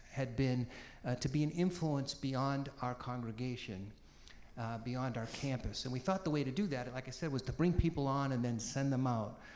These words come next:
Well, we, we decided, we scrapped those plans, um, and decided to focus on planting churches and resourcing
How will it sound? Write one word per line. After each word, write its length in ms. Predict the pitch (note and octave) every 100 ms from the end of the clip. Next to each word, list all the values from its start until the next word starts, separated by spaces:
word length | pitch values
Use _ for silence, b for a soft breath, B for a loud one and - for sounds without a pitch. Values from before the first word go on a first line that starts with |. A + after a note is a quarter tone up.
| B B B B B
Well, 100 | D#3
we, 200 | D3+ D#3+ D3+
we 160 | D#3+
decided, 480 | D#3+ D3+ D#3+ D#3+ F3
we 200 | C#3+ C#3
scrapped 480 | C3 - D#3+ E3+ E3
those 180 | F3+ F3
plans, 640 | - D3+ C3+ C#3 C#3 - - -
um, 440 | B2 A#2 A#2 A#2 A#2 -
and 200 | B2+ B2+
decided 440 | B2 A#2 C#3 C#3 C3+
to 60 | C3
focus 460 | - C3+ C3+ A#2+
on 240 | C3+ A#2+ A#2
planting 420 | - D3+ D#3 F3
churches 640 | - A#2+ - A#2 C3 - b b b b -
and 400 | C3 C3+ C3 C3 C#3+
resourcing 920 | D3 E3 - C3+ A#2 C3 B2 B2